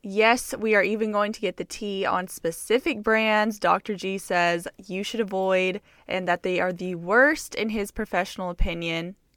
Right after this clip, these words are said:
He actually reviewed all of them, looked up the ingredients, and really did a deep dive into each one that he talks about. So let's kick it off with a description of what exactly is an energy drink.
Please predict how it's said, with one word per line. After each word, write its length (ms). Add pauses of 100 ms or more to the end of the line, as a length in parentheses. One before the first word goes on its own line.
He 220
actually 400
reviewed 520
all 280
of 140
them, 420
looked 260
up 140
the 140
ingredients, 840
and 480
really 240
did 160
a 80
deep 240
dive 380
into 480
each 420
one 300
that 100
he 100
talks 360
about. 400 (440)
So 220
let's 240
kick 180
it 80
off 300
with 140
a 40
description 840
of 340
what 180
exactly 760
is 380
an 120
energy 380
drink. 460